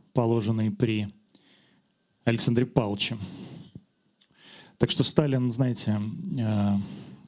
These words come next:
впрочем, вы же знаете, Максим Леонардович, что Сталин, в общем, не так уж много хорошего сделал в этой стране, и что если бы не было Сталина,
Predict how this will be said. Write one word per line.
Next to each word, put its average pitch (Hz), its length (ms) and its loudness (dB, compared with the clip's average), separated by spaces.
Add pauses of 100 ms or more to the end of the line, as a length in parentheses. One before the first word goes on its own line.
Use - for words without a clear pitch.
(220)
впрочем, 139 300 0
вы 135 80 2
же 131 100 -2
знаете, 156 300 0
Максим 104 320 -2
Леонардович, 104 400 -2
что - 140 -2
Сталин, 131 300 2
в 120 40 0
общем, 123 200 0
не 127 100 2
так 110 160 0
уж - 120 -4
много 113 260 0
хорошего 104 400 0
сделал 113 280 0
в 98 80 2
этой 107 120 -4
стране, 104 520 0
и 98 40 0
что 104 140 0
если 110 240 0
бы - 100 -2
не 185 120 2
было 117 180 2
Сталина, 98 520 -2